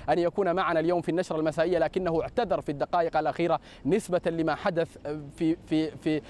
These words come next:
في مسألة التطبيع مع إسرائيل. قال إن هذه الخطوة تعد، آه، خطوة، آه، سيئة جدًا للحاضنة السياسية التي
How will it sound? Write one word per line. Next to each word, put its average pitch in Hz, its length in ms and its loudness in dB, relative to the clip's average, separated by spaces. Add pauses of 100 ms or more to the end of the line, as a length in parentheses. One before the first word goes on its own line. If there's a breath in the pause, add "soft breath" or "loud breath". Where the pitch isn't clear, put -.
(140)
في 147 140 2
مسألة 175 440 0
التطبيع 165 480 -2
مع 151 200 -2
إسرائيل. 160 340 0
قال 175 200 0
إن 165 200 0
هذه 165 260 2
الخطوة 160 400 0
تعد، 160 580 -2 (320 loud breath)
آه، 165 640 2
خطوة، 190 460 0
آه، 165 400 2
سيئة 247 480 0
جدًا 165 360 -2
للحاضنة 165 840 0
السياسية 165 540 0
التي 180 340 -2